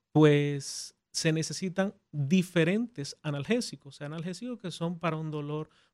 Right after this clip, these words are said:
pues, más moderado, pero hay analgésicos que son para otro tipo de dolor más fuerte. Entonces, es importante abordar eso. Está el antiviral que para el virus,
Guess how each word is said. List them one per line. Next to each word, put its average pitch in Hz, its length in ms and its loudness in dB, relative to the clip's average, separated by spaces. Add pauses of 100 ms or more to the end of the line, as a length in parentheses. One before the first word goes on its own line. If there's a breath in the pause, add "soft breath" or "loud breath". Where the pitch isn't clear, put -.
pues, 151 280 4
más 147 400 -6
moderado, 151 560 -6
pero 139 140 -12
hay 143 120 -6
analgésicos 165 580 -6
que 156 100 -6
son 156 320 -4 (380 soft breath)
para 147 320 6
otro 156 360 0
tipo 165 340 2
de 147 60 4
dolor 147 280 0
más 151 220 -8
fuerte. 190 360 4
Entonces, 160 400 -4 (380)
es 165 120 4
importante 180 460 2
abordar 160 420 -2
eso. 131 300 -14 (220)
Está 143 220 2
el 175 80 4
antiviral 202 560 4
que 175 120 -4
para 170 340 2 (160)
el 147 140 4
virus, 135 420 -2